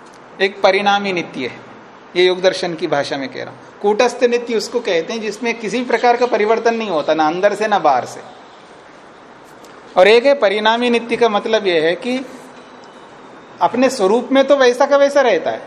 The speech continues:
लेकिन बाहर के रूप में वो परिवर्तन होता है, बाह्य रूप में परिवर्तन होता है, उसको ही परिणामी नित्य कहते हैं, ठीक है। तो हमने देखा है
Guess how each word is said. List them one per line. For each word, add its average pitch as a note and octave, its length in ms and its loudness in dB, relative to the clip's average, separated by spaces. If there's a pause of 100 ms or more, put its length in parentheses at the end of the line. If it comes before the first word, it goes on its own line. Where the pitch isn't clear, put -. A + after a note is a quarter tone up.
लेकिन F#3 300 -4
बाहर F3 300 2
के C4 160 0
रूप B3+ 260 -2
में C4+ 180 0
वो A#3 100 2
परिवर्तन D#3 460 -2
होता C3+ 220 -10
है, C3 80 -12
बाह्य F3 280 2
रूप G3 180 -4
में F3+ 100 -6
परिवर्तन C3 420 -4
होता - 260 -16
है, - 60 -16 (100)
उसको A3 360 0
ही B3 80 2
परिणामी F3+ 560 0
नित्य E3 340 -8
कहते B2 340 -10
हैं, - 80 -20 (2750)
ठीक B3+ 180 -8
है। A#3+ 100 -6 (1800)
तो G#3 100 6
हमने G#3+ 300 2
देखा A#3+ 380 6
है A#3 440 -2